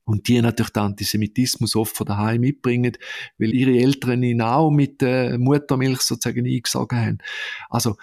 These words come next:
wenn man da in der Schule besser damit umgeht, das finde ich, das sind die Probleme, wo man muss angehen und wo man muss lösen. Das ist auch nicht so, dass da noch nichts gemacht worden wäre. Aber das ist alles mühseliges Geschäft, das ganze Integrationsgeschäft.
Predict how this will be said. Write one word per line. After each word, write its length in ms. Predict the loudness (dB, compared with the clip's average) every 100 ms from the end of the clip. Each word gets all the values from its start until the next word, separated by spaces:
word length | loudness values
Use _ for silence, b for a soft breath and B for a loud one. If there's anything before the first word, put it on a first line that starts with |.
| B B _
wenn 180 | -2 2
man 120 | 2
da 200 | 2 2
in 80 | 2
der 60 | 2
Schule 440 | 2 4 4 0
besser 420 | 0 0 0 -2
damit 340 | -2 -2 -2 0
umgeht, 440 | 2 2 0 0
das 180 | -2 -2
finde 260 | 2 2 2
ich, 40 |
das 200 | -2 -2
sind 200 | -2 -2
die 60 | -4
Probleme, 560 | -2 0 0 0 0
wo 100 | 0
man 220 | 0 0 0
muss 240 | -2 -2
angehen 420 | -2 -2 -2 -2
und 220 | -2 0
wo 80 | 0
man 160 | 0 0
muss 180 | 0 2
lösen. 260 | 0 2
Das 100 | -2
ist 80 | 0
auch 100 | 0
nicht 180 | 0 0
so, 180 | 2 2
dass 180 | 0 -2
da 120 | -2
noch 160 | 0
nichts 420 | 2 4 4 0 -4
gemacht 440 | -2 -2 -4 -2
worden 300 | 0 0 -2
wäre. 220 | -2 -4 -2
Aber 440 | -2 2 0 0 -4
das 220 | -2 -2
ist 200 | -4 -4
alles 360 | -2 0 0 0
mühseliges 800 | 0 2 2 2 2 0 -2 -4
Geschäft, 500 | 0 0 -2 -6 -6
das 160 | -4
ganze 300 | -2 -2 0
Integrationsgeschäft. 1300 | -2 -2 -2 -2 0 2 2 2 0 -2 -2 -4 -12